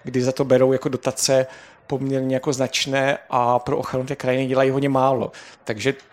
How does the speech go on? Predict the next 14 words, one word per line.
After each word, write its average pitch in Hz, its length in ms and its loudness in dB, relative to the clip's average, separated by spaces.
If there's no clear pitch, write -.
to 139 80 4
je 135 100 8
asi - 360 0
jako 139 260 0
jeden 143 580 0
z, - 200 0
eh, 143 40 2
i 156 120 -2
vlastně 131 220 0
důležitých 139 380 2
aspektů 156 540 -2
tady 113 200 0
toho, 110 260 -2
že 123 180 2